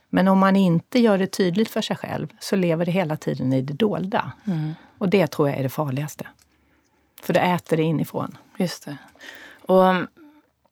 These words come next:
Speaker 2: vi pratade, jag vet när vi träffades för ett tag sedan, apropå, lite apropå det här, men också det här med din prestation kontra din förväntan om din prestation och att det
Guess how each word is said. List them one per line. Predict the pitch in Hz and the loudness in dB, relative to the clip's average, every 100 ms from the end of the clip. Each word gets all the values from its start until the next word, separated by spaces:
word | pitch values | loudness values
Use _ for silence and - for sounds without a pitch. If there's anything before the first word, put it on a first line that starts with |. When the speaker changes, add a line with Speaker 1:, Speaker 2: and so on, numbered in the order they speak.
| - - | -20 -6
Speaker 2:
vi | 202 196 | -2 0
pratade, | 220 190 - 214 214 185 175 - | 2 2 0 2 4 4 2 0
jag | 170 | 2
vet | 160 - | 2 0
när | 165 | -2
vi | 160 | -2
träffades | 160 165 - 160 - | -2 -6 -4 -4 -2
för | 160 | -2
ett | |
tag | 143 143 | 0 -2
sedan, | - | -4
apropå, | - 156 - 151 151 | -6 -6 0 2 2
lite | 170 170 | 2 0
apropå | 170 151 156 | -2 0 2
det | 139 | 2
här, | 139 135 | 4 4
men | 151 | 2
också | 143 - 160 | 0 -2 -4
det | |
här | 147 147 | -2 -2
med | 147 143 143 - - - | 0 0 2 0 -4 -10
din | 156 156 151 151 - _ | -4 -2 0 -2 -6 _
prestation | - - - - 202 196 180 175 170 165 - _ _ _ _ - | -8 -8 -10 0 2 4 2 0 -2 -6 -10 _ _ _ _ -2
kontra | 165 160 147 156 | 2 2 0 -2
din | 151 156 151 | -2 -2 -2
förväntan | - 175 170 262 269 165 - 135 | -6 -2 2 4 4 2 0 -2
om | - - 52 | 0 -2 -2
din | 50 50 147 - | -4 -6 -8 -10
prestation | - - - - 160 | -10 -8 -6 -6 -4
och | 156 | -6
att | 147 - | -6 -2
det | 143 143 | 0 0